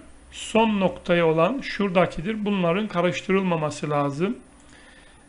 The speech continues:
Bir diğer konu arkadaşlar, arıza durumu. Demin bahsetmiştik. Bu hat üzerine bir tane filtre var. Bu filtre limit switch'ten gelen,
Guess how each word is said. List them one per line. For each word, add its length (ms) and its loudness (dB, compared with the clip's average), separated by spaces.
Bir 140 2
diğer 340 4
konu 200 2
arkadaşlar, 640 2
arıza 580 4
durumu. 420 0
Demin 300 0
bahsetmiştik. 840 0
Bu 200 -2
hat 200 0
üzerine 480 0
bir 60 -4
tane 360 2
filtre 520 0
var. 220 6
Bu 120 2
filtre 760 0
limit 420 4
switch'ten 920 0
gelen, 460 6